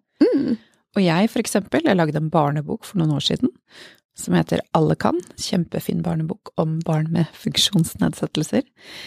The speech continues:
Speaker 2: eh, som egentlig skulle være et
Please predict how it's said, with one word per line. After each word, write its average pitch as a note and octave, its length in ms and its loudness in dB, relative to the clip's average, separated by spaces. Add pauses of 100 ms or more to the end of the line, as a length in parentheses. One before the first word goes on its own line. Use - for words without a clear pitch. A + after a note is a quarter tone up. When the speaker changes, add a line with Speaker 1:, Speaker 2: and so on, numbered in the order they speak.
(320)
Speaker 2:
eh, F3+ 400 4
som - 200 2
egentlig B3 200 4
skulle A#3 300 4
være F#3 380 4 (100)
et - 340 -4